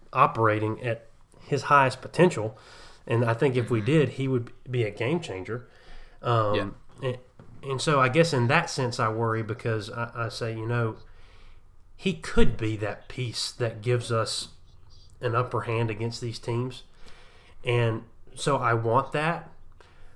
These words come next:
Speaker 1: but do I think we have to have him for success? I, I don't,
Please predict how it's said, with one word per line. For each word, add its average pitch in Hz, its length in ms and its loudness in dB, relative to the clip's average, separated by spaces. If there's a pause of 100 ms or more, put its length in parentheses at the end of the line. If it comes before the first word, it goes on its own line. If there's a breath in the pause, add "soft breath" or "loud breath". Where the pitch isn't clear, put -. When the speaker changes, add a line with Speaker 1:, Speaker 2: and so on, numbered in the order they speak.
Speaker 1:
but 120 280 -2
do 131 160 2
I 123 100 2
think 123 300 -4
we 117 140 0
have 135 360 -2
to 127 80 -4
have 123 280 -4
him 120 160 -2
for 113 180 -6
success? 143 720 -6 (420)
I, 127 240 -8
I - 20 -2
don't, 123 200 -2